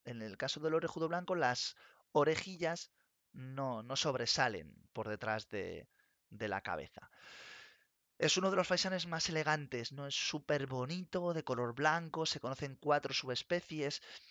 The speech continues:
y van un poco en función del grado de blanco que, que tengan, ¿no? En este caso, pues, eh, os traigo una de las subespecies, que es la del orejudo blanco de Dolan, que es la que tiene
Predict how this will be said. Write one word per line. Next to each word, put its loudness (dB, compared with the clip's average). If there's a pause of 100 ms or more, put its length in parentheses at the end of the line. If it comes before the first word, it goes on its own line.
(300)
y -2 (240)
van 0
un -4
poco 0
en 2
función -4
del 0
grado 6
de 4
blanco 0
que, -6
que -4
tengan, -4
¿no? -8
En -8
este -4
caso, 0 (560)
pues, -4
eh, -4
os -4
traigo -2
una -2
de 2
las 0
subespecies, -2
que -6
es -8
la 0
del -2
orejudo -4
blanco -2
de -2
Dolan, 2
que -12
es -10
la -6
que -14
tiene -6